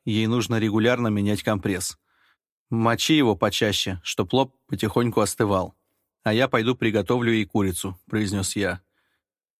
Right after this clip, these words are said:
Лукас все так же безмолвно кивал.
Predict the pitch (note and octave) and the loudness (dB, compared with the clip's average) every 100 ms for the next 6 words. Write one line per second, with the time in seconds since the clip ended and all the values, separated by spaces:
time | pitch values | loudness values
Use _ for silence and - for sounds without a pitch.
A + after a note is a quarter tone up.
0 | _ _ _ _ _ B2 C#3 C#3+ - - | _ _ _ _ _ 0 2 0 -2 -2
1 | G#2 - A2+ B2 A2+ G#2 G2+ G#2+ G#2+ G#2+ | -2 0 0 0 0 -2 0 0 0 -2
2 | - A2 G2 F2 | 0 0 0 -2